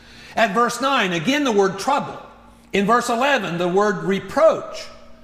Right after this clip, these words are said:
In verse thirteen, the word slander. At the end of verse thirteen, he says,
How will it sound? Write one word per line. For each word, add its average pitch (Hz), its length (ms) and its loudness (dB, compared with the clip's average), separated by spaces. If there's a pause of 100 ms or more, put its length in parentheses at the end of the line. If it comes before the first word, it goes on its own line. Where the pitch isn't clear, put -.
(360)
In 226 180 2
verse 233 220 2
thirteen, 247 580 0
the 190 100 0
word 190 320 2
slander. 233 840 -4
At 190 160 -2
the 220 200 -4
end 330 160 -2
of 254 100 0
verse 196 300 -4
thirteen, 185 500 -4
he 165 140 -2
says, 156 580 -2